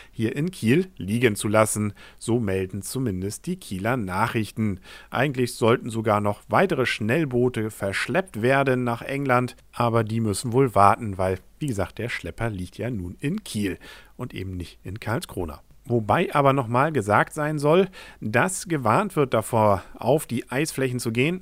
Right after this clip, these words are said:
weil so richtig weiß man ja noch nicht, ob's hält. Die Förde sowieso. Also das sind ja nur bisher so Platten. Wer da drauf geht, der hat sowieso den Schuss nicht gehört. Aber auch der kleine Kiel,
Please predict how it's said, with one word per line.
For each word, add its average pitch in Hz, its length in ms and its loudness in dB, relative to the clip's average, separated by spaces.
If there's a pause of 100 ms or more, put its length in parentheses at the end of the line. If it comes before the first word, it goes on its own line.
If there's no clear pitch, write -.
weil 131 520 -2
so 143 140 -8
richtig 131 320 -8
weiß 139 260 0
man 117 100 -4
ja 113 80 -2
noch 110 100 -4
nicht, 113 220 -4
ob's - 160 -6
hält. 143 240 0 (340)
Die 104 80 -4
Förde 117 240 2
sowieso. 98 560 -2
Also 101 220 -6
das 113 180 -2
sind 120 180 -6
ja 113 160 0
nur 107 220 -2
bisher 104 300 -2
so 98 100 -4
Platten. 123 500 -4 (420)
Wer 117 280 -4
da 107 200 2
drauf 107 300 2
geht, - 400 -2
der 101 380 -4
hat 104 120 -6
sowieso 101 380 -2
den 113 120 2
Schuss 113 220 0
nicht 113 160 -2
gehört. 117 300 4 (300)
Aber 131 320 2
auch 160 160 4
der 127 160 2
kleine 143 360 0
Kiel, 185 520 6